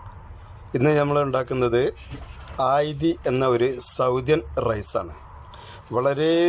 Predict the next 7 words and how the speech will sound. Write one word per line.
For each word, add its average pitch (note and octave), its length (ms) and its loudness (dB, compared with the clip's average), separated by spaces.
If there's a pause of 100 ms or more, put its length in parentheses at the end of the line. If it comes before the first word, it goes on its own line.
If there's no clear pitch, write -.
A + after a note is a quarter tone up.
രുചികരമായിട്ടുള്ള B2+ 840 2 (640)
ഒരു A#2+ 160 4 (280)
അടിപൊളി B2 640 0 (360)
റൈസാണ് A#2 460 0 (380)
ഇന്ന് A#2 240 2
നമ്മൾ G#2+ 160 0 (140)
ഉണ്ടാക്കുന്നത്. G2 500 -2